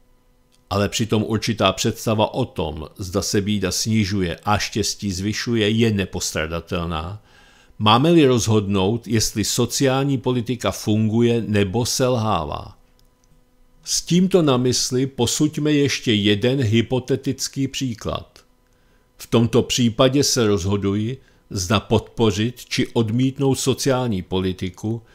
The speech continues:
která automaticky poskytuje adekvátní dávky na krytí životních nákladů osamělým matkám. Vím, že v důsledku této politiky bude mít velké množství dětí lepší výživu a lékařskou péči,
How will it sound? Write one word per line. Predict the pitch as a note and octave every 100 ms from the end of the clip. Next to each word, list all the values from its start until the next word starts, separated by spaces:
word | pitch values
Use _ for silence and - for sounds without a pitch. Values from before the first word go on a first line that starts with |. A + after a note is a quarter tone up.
| _ _
která | - - A#2 G#2+ -
automaticky | A2+ A#2 A#2 C#3 D3+ D3+ C#3 - D3+
poskytuje | C#3+ A#2+ - - C3 - C3+ C3+
adekvátní | - A2+ A#2 A#2+ A2+ G#2+ - F2
dávky | E2 F#2 G2+ - - A#2
na | E2
krytí | - G#2 A2 - B2+
životních | G#2 A2+ A2 E2+ E2 F#2+
nákladů | F#2 G2 - A2+ A#2
osamělým | A2+ G#2+ - G#2+ A2 G#2 A2
matkám. | A2 A#2+ - D#2 - - F2+ - _ _ _ _ _ _ _ _ _ _ _ -
Vím, | G#2 A#2+ A2+ A#2+ C#3+ -
že | A2 A#2
v | G2+
důsledku | F#2+ A#2 A2+ D3+ C#3 - C#3+
této | E3 D#3+ C3
politiky | - G#2+ G2+ G2 F#2+ - G#2 A2 C3+ -
bude | G2 A2 A#2+ C3
mít | A#2 F2+
velké | F2+ G#2 - D3 C#3+
množství | C3+ C3+ - C3+
dětí | A2 A#2 A#2+ B2
lepší | A#2 - F#2
výživu | E2+ F#2+ F#2+ F#2+ A2 B2 - -
a |
lékařskou | G2 G#2+ A2 A#2 - - G2+
péči, | - D#2 D#2+ - F#2+ G#2+